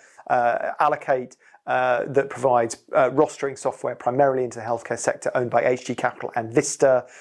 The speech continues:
Used to be public, got taken private a few years ago. Uh, results out, and our analysts had a good chat with the management team there. And that, uh, eight percent organic growth, and interestingly, again, Allocate's another business that's, up till a couple of years ago,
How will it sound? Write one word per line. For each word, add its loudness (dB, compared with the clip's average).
Used 0
to -16
be 2
public, -2
got -12
taken -10
private 0
a -18
few -6
years 0
ago. 4
Uh, 4
results 0
out, 0
and -6
our 0
analysts -4
had -4
a -10
good -2
chat -2
with -12
the -10
management -2
team -8
there. 4
And 0
that, 0
uh, -4
eight 6
percent -4
organic -2
growth, 0
and 2
interestingly, 2
again, 4
Allocate's -2
another -2
business -6
that's, -2
up 4
till -4
a -6
couple -4
of -6
years 2
ago, 2